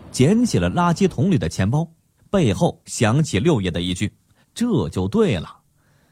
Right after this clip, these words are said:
虽然小偷到底是偷了钱包，但是寄身份证这顺手的人情，六爷还是管定了。一对骑自行车的外地小情侣向六爷问路，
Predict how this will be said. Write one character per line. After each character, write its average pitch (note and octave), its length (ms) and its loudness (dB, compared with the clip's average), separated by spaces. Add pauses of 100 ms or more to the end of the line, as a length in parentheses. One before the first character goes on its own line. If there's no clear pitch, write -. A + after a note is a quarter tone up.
(600)
虽 A3+ 240 0
然 G3+ 180 2
小 B2 220 2
偷 F3+ 260 0
到 F3+ 300 2
底 F#2 160 -2
是 F2+ 220 -2
偷 E3+ 280 -2
了 E2 140 -2
钱 D#2+ 200 -10
包， - 300 -14
但 D3 160 0
是 A#2 100 0
寄 C#3+ 200 -2
身 G#3 240 0
份 G#3+ 120 4
证 G3+ 300 0
这 A2+ 140 0
顺 F3 360 0
手 E2+ 120 -2
的 E2 80 -2
人 F2+ 200 0
情， G2+ 280 -2 (140)
六 D3+ 260 2
爷 F#2 120 0
还 G#2 300 0
是 A2 160 -4
管 D#2+ 240 -6
定 E2+ 140 -4
了。 - 120 -18 (1200)
一 G#3 120 2
对 G#3 220 4
骑 G3 220 -2
自 F#3+ 120 -2
行 E3+ 220 0
车 G#3+ 160 0
的 C#3+ 140 2
外 E3+ 240 0
地 A#2 160 0
小 D#2+ 200 -4
情 F3+ 240 0
侣 E2 220 -4
向 G#2+ 240 -2
六 E3 180 0
爷 F2 140 -2
问 C3+ 240 0
路， G#3 180 0